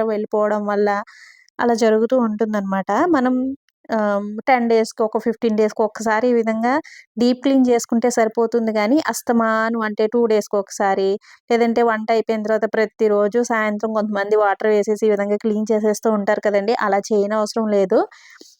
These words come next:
నేనైతే every night so just వెట్ క్లాత్‌తో తుడిచేసుకుంటానన్నమాట. ఆహ్, కోలిన్ ఉంటుంది కదా, అది ఒక్కొక్కసారి యూజ్ చేస్తూ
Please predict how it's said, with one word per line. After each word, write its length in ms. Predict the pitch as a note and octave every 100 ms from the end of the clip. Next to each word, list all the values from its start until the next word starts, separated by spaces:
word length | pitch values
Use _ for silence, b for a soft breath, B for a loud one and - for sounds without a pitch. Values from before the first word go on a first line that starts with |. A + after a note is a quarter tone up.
| _ -
నేనైతే 520 | B3+ C#4 C#4+ C4 D#4 F4+ E4+ C4
every 400 | A#3 G#3 A#3 C#4
night 340 | A#3+ G#3+ A#3+ D#4 F4+ F#4 B3 _ _ _ _ _ _ - -
so 160 | - C4 B3
just 340 | A3 B3 B3+ - D4
వెట్ 240 | A#3 -
క్లాత్‌తో 320 | C4 B3+ B3+
తుడిచేసుకుంటానన్నమాట. 1120 | B3+ A3 G#3 A3+ - A3 G#3 G3 G3 F#3+ F#3 - - _ B B B _ _ _ - _ E4 A3+
ఆహ్, 420 | A3 G#3 G3+ G#3 G3+ - _ _ - A#3+
కోలిన్ 400 | - B3+ B3+ C4+
ఉంటుంది 300 | A#3+ A3 A3
కదా, 200 | A3 G#3+ G#4+ -
అది 180 | C4
ఒక్కొక్కసారి 520 | B3+ B3+ A#3+ - A3 A3
యూజ్ 240 | A3+ A#3 -
చేస్తూ 340 | A3 G#3+ -